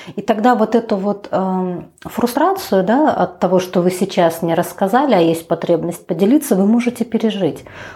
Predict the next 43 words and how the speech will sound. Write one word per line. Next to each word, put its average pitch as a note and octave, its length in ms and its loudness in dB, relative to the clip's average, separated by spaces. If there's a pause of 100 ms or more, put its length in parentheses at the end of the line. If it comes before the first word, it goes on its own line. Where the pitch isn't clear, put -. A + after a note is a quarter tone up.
(120)
У A#3 60 0
вас D#4 260 2
есть, G#3+ 320 2
э, F3+ 460 2 (520)
как - 220 -6
это - 160 -10
сказать, - 260 -6
такой F#3+ 240 0
временной C4 460 4
отрезок, A3 500 2
который F#3 360 -2
надо F#3 260 -4
подождать, A3 480 -2 (680)
и G4+ 80 2
потом D#4+ 460 0
получить A#3 520 0
ту G3+ 80 -2
поддержку, G3+ 640 0
в - 80 -8
которой G3 360 -2
вы G3+ 80 -2
нуждаетесь. E3+ 800 -6 (1080)
Когда A#3+ 640 2
в F#3 80 -6
ответ, G#3 520 0
э, F#3 200 -2
тишина, G3 600 -2
и E3 40 0
вы E3+ 100 -6
попадаете F3 680 0
в E3 60 0
никуда, F#3+ 580 0
то - 140 -2
по G3 140 0
факту C#4+ 360 -2
вы G3 80 -2
пони-, F3+ 260 -2
попадаете G#3 600 -2
в - 20 -14
такую F#3+ 260 -2
категорию A3+ 480 2
без G3 300 2
времени. C#3+ 580 0